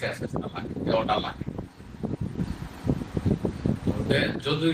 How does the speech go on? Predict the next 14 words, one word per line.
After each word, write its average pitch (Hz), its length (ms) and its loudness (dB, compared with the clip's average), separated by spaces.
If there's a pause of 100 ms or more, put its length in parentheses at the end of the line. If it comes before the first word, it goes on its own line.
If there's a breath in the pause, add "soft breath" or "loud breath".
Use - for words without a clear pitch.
(1500)
শুধু 127 300 2
দেহ 196 220 6
একটা 180 240 2
মানুষ 180 300 0
প্রাণ 165 220 2
ত্যাগ 156 220 0
করে 151 200 0
বা 143 60 6
দেহ 131 260 2
ত্যাগ 135 200 0
করে 135 120 2
একটা 123 180 0
মানুষ 110 280 -2
যদি - 140 -2